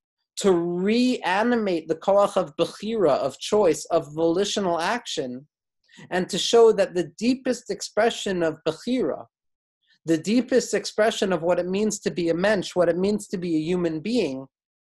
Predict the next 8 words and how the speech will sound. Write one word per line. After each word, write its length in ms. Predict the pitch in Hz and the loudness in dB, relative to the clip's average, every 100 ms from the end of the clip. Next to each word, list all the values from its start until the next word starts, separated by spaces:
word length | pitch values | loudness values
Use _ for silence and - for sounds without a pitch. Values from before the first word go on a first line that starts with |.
| _ _ _ _ - | _ _ _ _ -2
is 200 | 190 - | -2 0
the 120 | 208 | -2
ability 480 | 202 233 240 226 208 | 4 6 6 0 -2
to 180 | - - | 0 4
overcome 640 | 208 202 208 - 269 269 | 4 4 -2 0 0 2
our 240 | 208 165 | 4 4
base 280 | 147 139 117 | 4 0 -2
desires, 1000 | - 123 120 110 104 82 - - - | -10 -6 -4 -4 -6 -12 -16 -20 -20